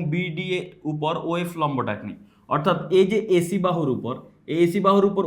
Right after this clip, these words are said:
ও থেকে লম্ব টানবো সেটা হচ্ছে কি ওই, আর বিডি বাহুর উপর লম্ব টানবো সেটা কি, বিডি বাহুর উপর লম্ব হবে ওএফ, ঠিক আছে? তাহলে ওই হচ্ছে একটা লম্ব,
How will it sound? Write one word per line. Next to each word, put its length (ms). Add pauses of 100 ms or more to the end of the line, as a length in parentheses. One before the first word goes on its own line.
ও 60
থেকে 240
লম্ব 340
টানবো 240
সেটা 180
হচ্ছে 160
কি 140 (480)
ওই, 200 (580)
আর 260 (460)
বিডি 260
বাহুর 280
উপর 180 (100)
লম্ব 220
টানবো 320
সেটা 160
কি, 160 (120)
বিডি 180
বাহুর 260
উপর 160
লম্ব 240
হবে 180 (160)
ওএফ, 420 (280)
ঠিক 200
আছে? 140 (320)
তাহলে 200 (100)
ওই 220
হচ্ছে 220
একটা 160 (100)
লম্ব, 180